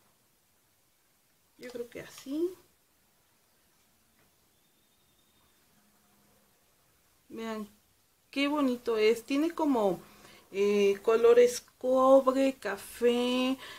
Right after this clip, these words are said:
plateado. Eh, tiene muchos, muchos y se ve hermoso. Y este igual costó veinte, veinticinco pesos.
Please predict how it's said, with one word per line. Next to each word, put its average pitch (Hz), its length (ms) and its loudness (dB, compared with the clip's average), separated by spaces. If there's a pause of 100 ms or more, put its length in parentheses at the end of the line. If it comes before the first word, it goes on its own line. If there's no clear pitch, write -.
(200)
plateado. 233 1200 0 (360)
Eh, 240 80 -12
tiene 311 440 4
muchos, 269 720 2
muchos 240 580 -4
y 208 80 -14
se 233 180 0
ve 233 220 6
hermoso. 233 720 -4 (2000)
Y 247 200 -6
este 247 260 -4
igual 254 420 2 (560)
costó 233 680 -2
veinte, 277 380 0
veinticinco 226 580 -2
pesos. 330 560 -2